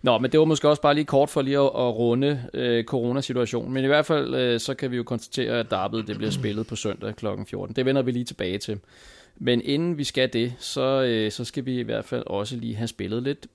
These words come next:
bøf bingo. Øh, det er jo sådan, at, øh, en fraktion, der hedder Yellow Blue Arne, har en, øh, har sådan et bingo-spil kørende, som man, øh, kan deltage i, og det tror jeg, der er en del af lytterne, som, øh, som gør inde på Twitter,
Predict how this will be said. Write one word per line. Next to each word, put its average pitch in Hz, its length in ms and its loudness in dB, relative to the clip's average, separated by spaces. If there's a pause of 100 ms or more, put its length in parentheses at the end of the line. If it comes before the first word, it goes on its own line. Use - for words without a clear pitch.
(100)
bøf 185 280 2
bingo. 101 300 0 (140)
Øh, 104 320 0
det 101 120 -2
er 135 40 2
jo 147 80 4
sådan, 127 240 -4
at, 120 180 -4
øh, 107 240 0 (460)
en 117 140 -4
fraktion, 120 520 -2
der 127 100 -6
hedder 120 140 0
Yellow 117 240 0
Blue 127 320 0
Arne, 135 320 4 (560)
har 117 260 2
en, 107 340 0
øh, 104 420 0
har 104 60 -8
sådan 127 120 -6
et 123 60 -12
bingo-spil 147 600 0
kørende, 151 300 0
som 143 180 -4
man, 123 280 -2
øh, 117 100 -2
kan - 120 -10
deltage 147 380 -2
i, 123 40 -6
og 120 120 -10
det 127 100 -6
tror 131 140 -4
jeg, 113 60 -2
der 113 80 0
er 113 120 0
en 110 100 -4
del 123 140 -4
af 123 80 -4
lytterne, 127 320 -4
som, 117 300 -4
øh, 113 100 -4
som 110 140 -6
gør 165 160 0
inde 123 260 -4
på 127 80 -8
Twitter, 180 300 0